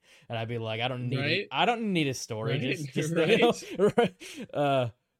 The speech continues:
Speaker 1: so
Speaker 2: Oh, it's so, so cool, yeah. I
Speaker 1: yeah,
Speaker 2: agree.
Speaker 1: yeah, the, that, that, that's one of the reasons why frickin',
Speaker 2: I
Speaker 1: like
Speaker 2: feel like they've definitely nerfed lightsabers, though.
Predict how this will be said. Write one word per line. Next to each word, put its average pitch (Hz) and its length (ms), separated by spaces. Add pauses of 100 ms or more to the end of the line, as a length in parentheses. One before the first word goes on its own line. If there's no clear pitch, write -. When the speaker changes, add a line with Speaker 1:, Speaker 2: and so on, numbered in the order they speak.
Speaker 1:
so 147 480
Speaker 2:
Oh, 127 140
it's 120 120
so, 139 100
so 120 280
cool, 113 120
yeah. 107 220
I - 20 (160)
Speaker 1:
yeah, 147 340
Speaker 2:
agree. 120 120 (260)
Speaker 1:
yeah, 147 240
the, 143 240
that, 143 260
that, 156 220
that's 151 340
one 135 160
of 135 40
the 127 80
reasons 120 420
why 107 220
frickin', 113 380
Speaker 2:
I 180 140
Speaker 1:
like 175 160
Speaker 2:
feel 220 100
like 247 240 (600)
they've 156 200
definitely 202 360
nerfed 143 440
lightsabers, 107 760
though. 117 340